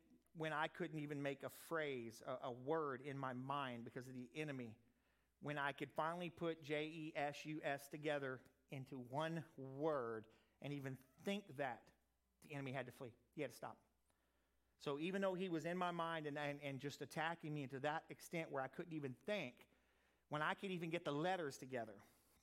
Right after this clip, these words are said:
that was it. So let's see what it says right here.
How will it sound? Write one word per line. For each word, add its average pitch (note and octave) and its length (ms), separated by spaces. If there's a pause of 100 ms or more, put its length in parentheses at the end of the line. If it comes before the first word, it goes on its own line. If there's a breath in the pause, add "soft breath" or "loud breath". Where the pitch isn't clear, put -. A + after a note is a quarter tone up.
(1000 soft breath)
that B2+ 160
was A#2 140
it. G#2 120 (760 soft breath)
So D3+ 80
let's F#3 140
see G#3 120
what F3+ 120
it D3 80
says D3 200
right C3+ 140
here. A#2 140